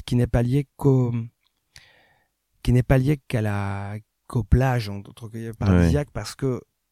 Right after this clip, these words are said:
Speaker 1: tout n'est pas tourné sur la, sur la plage. Moi, ce qui m'a marqué, euh, beaucoup à La Réunion, c'est que c'est un des plus beaux endroits où on voit des gens cohabiter ensemble.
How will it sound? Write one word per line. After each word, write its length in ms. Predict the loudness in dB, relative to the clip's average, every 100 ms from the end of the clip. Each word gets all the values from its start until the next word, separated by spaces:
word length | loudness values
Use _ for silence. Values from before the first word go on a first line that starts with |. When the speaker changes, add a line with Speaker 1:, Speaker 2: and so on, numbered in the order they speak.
| -20 _
Speaker 1:
tout 160 | -4
n'est 140 | -2 -2
pas 160 | -4
tourné 380 | -8 -6 -4 -4
sur 220 | -6 -6
la, 220 | -8 -8 -14
sur 140 | -10 -8
la 100 | -6
plage. 280 | -6 -6 -8 -16 -2
Moi, 160 | 2 2
ce 60 |
qui 80 | 0
m'a 140 | -2 -2
marqué, 380 | -6 -8 -8
euh, 120 | -6 -6
beaucoup 380 | -6 -6 -6 -8
à 20 |
La 80 | -6
Réunion, 260 | -8 -10
c'est 200 | -10 -12
que 200 | -10 -8
c'est 560 | -8 -10 -12 -10 -8 -8 -6
un 100 | -6
des 100 | -6
plus 180 | -8
beaux 220 | -4 -2 -2
endroits 540 | -2 -4 -6 -6 -8
où 340 | -10 -10 -10 -12 -16 -20 -20 -20 -20 -20 _ _ _ -8
on 60 |
voit 100 | -4 -2
des 80 |
gens 120 | -2 -4
cohabiter 520 | -4 -6 -6 -14 -16 _
ensemble. 280 | -18 -14 -16